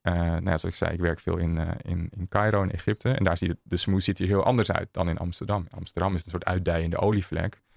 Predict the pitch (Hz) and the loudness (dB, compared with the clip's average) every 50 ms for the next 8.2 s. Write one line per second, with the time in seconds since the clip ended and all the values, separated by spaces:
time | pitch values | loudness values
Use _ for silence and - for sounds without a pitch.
0 | _ _ _ _ _ _ - 85 85 87 85 - 98 95 104 98 90 85 80 87 | _ _ _ _ _ _ -4 -2 0 0 2 4 4 4 6 6 4 4 2 0
1 | 85 87 90 87 87 82 - 85 82 - - - 80 80 82 82 _ _ _ _ | 2 2 2 2 2 2 0 -2 -2 -2 -2 -4 -2 -2 -4 -6 _ _ _ _
2 | _ _ _ _ - 90 85 80 82 - - - _ _ _ - - 98 95 95 | _ _ _ _ -6 -4 -2 -2 -4 -6 -12 -20 _ _ _ -4 0 0 2 4
3 | 95 90 90 90 85 87 90 85 85 85 87 90 - - - 87 87 87 87 85 | 4 4 4 4 2 2 2 2 2 2 2 0 -2 -4 -4 -2 0 0 0 0
4 | 85 90 90 95 92 90 - - 90 90 92 90 92 90 87 - 85 85 80 - | 2 2 4 4 4 2 2 2 4 4 4 4 4 2 0 0 -2 -2 0 0
5 | - - 110 95 - 92 87 87 85 80 78 80 85 85 - - - - 87 - | 0 0 0 0 2 0 2 2 2 2 0 0 -2 -2 -6 -6 -8 -8 -6 -4
6 | - - - 85 90 - - 87 85 - 90 90 98 - 73 73 78 - 82 - | -4 -2 0 -2 0 0 0 0 0 0 0 0 0 -2 -4 -4 -4 -6 -6 -6
7 | - - - 85 90 - - 85 82 82 80 76 76 - - - 90 - 87 87 | -6 -4 -4 -6 -6 -4 -6 -6 -4 -4 -4 -4 -4 -6 -8 -10 -14 -18 -16 -14
8 | 85 82 87 110 | -12 -12 -10 -12